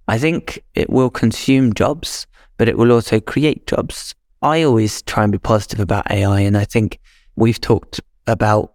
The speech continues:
you know, make data human, make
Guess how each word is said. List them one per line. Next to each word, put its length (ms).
you 100
know, 60
make 460
data 340
human, 640
make 500